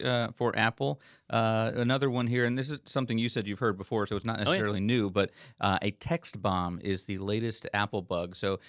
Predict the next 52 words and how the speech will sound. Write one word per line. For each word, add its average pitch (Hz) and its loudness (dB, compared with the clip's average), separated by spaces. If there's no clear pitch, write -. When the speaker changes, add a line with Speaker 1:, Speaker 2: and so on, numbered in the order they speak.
Speaker 1:
basically 110 -2
where 107 0
someone 113 -4
can 104 -6
text - -4
you 107 0
a 104 0
link, 113 -4
and 104 0
it, - -6
it 98 -14
sounds 143 -6
like 120 -4
without 113 0
even 120 -4
going 131 -2
to 113 -10
that 113 -2
link, 107 -6
uh, 95 -2
it's 101 -6
able 104 -2
to, 98 -6
to 101 -12
crash 104 -6
certain 98 -6
elements, 95 -8
uh, 90 -8
of 92 -10
your 95 -8
phone, 98 -4
wh-, 95 -8
where 101 -4
either 95 -4
it 92 -14
crashes 95 -2
messages 104 -8
or 98 -8
even, 92 -10
um, 90 -6
shuts - -4
down 90 -6
the 85 -10
phone. 90 -8
So 90 -8
something 110 -2
that 101 2
is, 98 -2
is, - -14
is 104 -12
not, 101 -4
uh, 90 -2